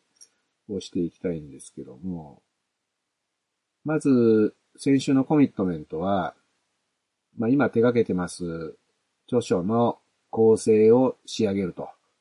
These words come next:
いうコミットしたんですが、あの、ちょっとバタバタしてですね、えー、着手はしたんですが、まだね、あの、そうだな、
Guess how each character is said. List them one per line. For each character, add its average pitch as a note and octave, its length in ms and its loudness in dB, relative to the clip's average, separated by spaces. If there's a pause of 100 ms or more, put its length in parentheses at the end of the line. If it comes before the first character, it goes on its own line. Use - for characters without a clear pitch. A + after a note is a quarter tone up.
(200)
い A2 60 -4
う G#2+ 80 -4
コ - 140 0
ミ F#2+ 100 -4
ッ - 20 -14
ト - 160 -12
し - 80 -16
た F2 140 -6
ん C#2 80 -14
で C2+ 60 -20
す - 120 -20
が、 D2+ 220 -12 (1400)
あ - 80 -6 (120)
の、 D#3 100 4
ち - 140 2
ょ - 40 4
っ - 80 -2
と - 240 0 (140)
バ A2 160 6
タ - 100 4
バ A#2+ 140 6
タ A#2 140 4
し - 60 -4
て A2+ 120 0
で - 80 -2
す - 140 -12
ね、 G2 180 -8 (840)
え A#2 240 0
ー、 G#2 40 -2
着 F#3 300 2
手 D#3+ 80 2
は A#2+ 140 6
し - 60 -6
た A#2 180 4
ん G2+ 40 -2
で F#2 100 0
す F#2 120 -10
が、 G2 220 0
ま A2 160 -2
だ G2 120 -2
ね、 F2 240 -6
あ D#2+ 120 -14
の、 D2+ 480 -18
そ - 280 -16
う - 40 -16
だ - 120 -20
な、 - 240 -18